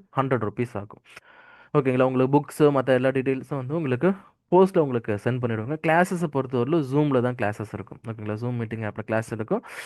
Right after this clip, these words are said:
உங்க லைவ் செஷன் இருக்கும். சப்போஸ் மிஸ் பண்ணிட்டீங்கன்னா அதோட ரெக்கார்டிங் செஷன் வந்து உங்களுக்கு வெப்சைட்ல இருக்கும். And கன்சர்ன் ஸ்டாஃப்ஸோட நம்பர், இப்போ ஜெனரல் தமிழ்னா ஜெனரல் தமிழோட ஸ்டாஃப்ஸோட நம்பர் உங்களுக்கு கொடுத்துருவோம். ஜெனரல் இங்கிலீஷ்னா ஜெனரல் அவங்களோட டீடெயில்ஸ் கொடுத்துருவோம். உங்களுக்கு ஃபர்தரா உங்களுக்கு டவுட்ஸ் ஏதாச்சும் இருந்துச்சுன்னா நீங்க அதுல இது பண்ணலாம்.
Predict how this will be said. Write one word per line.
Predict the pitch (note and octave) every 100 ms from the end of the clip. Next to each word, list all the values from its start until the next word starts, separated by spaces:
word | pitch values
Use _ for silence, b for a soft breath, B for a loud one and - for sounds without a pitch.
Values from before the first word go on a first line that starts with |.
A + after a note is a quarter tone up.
| B B _ _ -
உங்க | E3 D#3 D3 C#3+
லைவ் | C#3+ D3+
செஷன் | - B2+ B2
இருக்கும். | A2+ A2 G#2+
சப்போஸ் | B2+ C#3+
மிஸ் | C#3 C3+ D#3
பண்ணிட்டீங்கன்னா | C#3 B2+ B2+ G#3
அதோட | E3+ B2+
ரெக்கார்டிங் | A#2+ A#2+ C3+ C3+ B2
செஷன் | A2+ B2 A#2
வந்து | C#3
உங்களுக்கு | F3 A#2+ A#2
வெப்சைட்ல | B2 A2+ C#3 B2+ A2+
இருக்கும். | A2 E3 - -
And | D#3 E3
கன்சர்ன் | C#3 C#3 C#3+
ஸ்டாஃப்ஸோட | - C#3+ D3 - C#3
நம்பர், | B2+ A#2+ A#2+
இப்போ | C3+ A2+ A#2 A#2
ஜெனரல் | A#2+ B2+ C#3
தமிழ்னா | B2 B2+ D3+ A3
ஜெனரல் | C#3 C#3 C3
தமிழோட | B2 A#2+ A#2 A2
ஸ்டாஃப்ஸோட | A2+ A2+ - A2 A2
நம்பர் | A2+ A#2
உங்களுக்கு | A2+ A2 G#2+
கொடுத்துருவோம். | A2+ A#2 D3 A3 B B B _
ஜெனரல் | D3 D3+ C#3+ D3
இங்கிலீஷ்னா | C#3+ D3+ D3 G3
ஜெனரல் | F#3 B2+ B2
அவங்களோட | A#2+ C#3 B2+ A#2+
டீடெயில்ஸ் | B2 A#2+ -
கொடுத்துருவோம். | G#2+ G#2+ A2
உங்களுக்கு | A2+ G#2+
ஃபர்தரா | A#2 A2+ C3 C3
உங்களுக்கு | A#2+ A2+
டவுட்ஸ் | A2+ B2+ B2+ A#2
ஏதாச்சும் | A#2+ A#2 A2+
இருந்துச்சுன்னா | A2+ A#2+ F#3+
நீங்க | C#3 A2
அதுல | G2 G2+
இது | G#2
பண்ணலாம். | G#2 G2 D#3